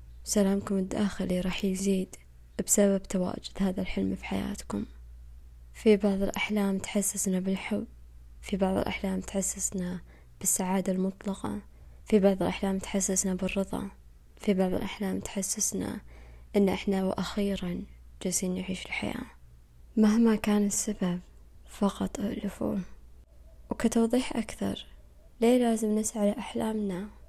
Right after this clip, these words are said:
بدون تخطيط؟ لأن احتمال كبير الحلم حقي يجي بشكل تاني، وإذا جاني بشكل أنا ما ألفه، أنا راح أرفضه، لأني ما راح أستوعب أن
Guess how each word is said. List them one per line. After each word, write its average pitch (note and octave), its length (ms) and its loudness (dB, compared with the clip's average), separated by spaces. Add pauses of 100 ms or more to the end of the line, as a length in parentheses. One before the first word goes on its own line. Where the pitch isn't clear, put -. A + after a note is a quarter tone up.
بدون G3+ 260 4
تخطيط؟ G3 480 -2 (680)
لأن A3+ 240 6
احتمال A#3 520 2
كبير G#3 600 0 (260)
الحلم A#3 340 2
حقي G#3+ 360 0
يجي G3+ 300 4
بشكل G3+ 340 0
تاني، G3 500 -4 (640)
وإذا G#3 140 10
جاني A#3 280 6
بشكل A3 360 2
أنا G3+ 320 4
ما G3+ 260 4
ألفه، G3+ 420 2 (340)
أنا G#3 120 8
راح F#3+ 180 2
أرفضه، G3 520 0 (540)
لأني G3+ 180 8
ما G3+ 120 6
راح G#3 160 0
أستوعب G3+ 520 2
أن F#3 380 0